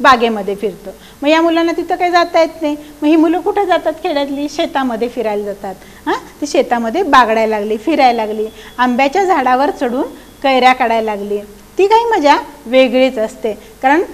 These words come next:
असं कैऱ्या खाणं आणि झाडावर चढून कैऱ्या खाणं याच्यात वेगळीच मजा असते मुलांना. आणि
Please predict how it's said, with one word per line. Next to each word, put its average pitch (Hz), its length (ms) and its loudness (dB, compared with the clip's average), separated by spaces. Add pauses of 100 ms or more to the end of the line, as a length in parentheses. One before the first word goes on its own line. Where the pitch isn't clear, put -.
(180)
असं 247 260 0
कैऱ्या 330 280 2
खाणं 330 260 0
आणि 262 360 -2
झाडावर 277 480 0
चढून 311 320 0
कैऱ्या 302 360 0
खाणं 254 240 -6 (260)
याच्यात 247 320 -2
वेगळीच 247 520 0
मजा 233 280 2
असते 226 220 -4
मुलांना. 214 420 -8 (360)
आणि 240 160 -4